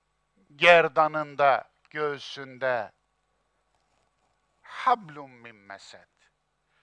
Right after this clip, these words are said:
Çok sarsılmaz bir ip, demirden bir halka, yani bir gerdanlık var ama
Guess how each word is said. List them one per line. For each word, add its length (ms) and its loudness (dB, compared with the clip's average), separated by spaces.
Çok 540 -10
sarsılmaz 1080 -4
bir 400 -18
ip, 400 -20
demirden 840 4
bir 160 -10
halka, 720 -2
yani 520 4
bir 160 -6
gerdanlık 920 4
var 180 -4
ama 500 -6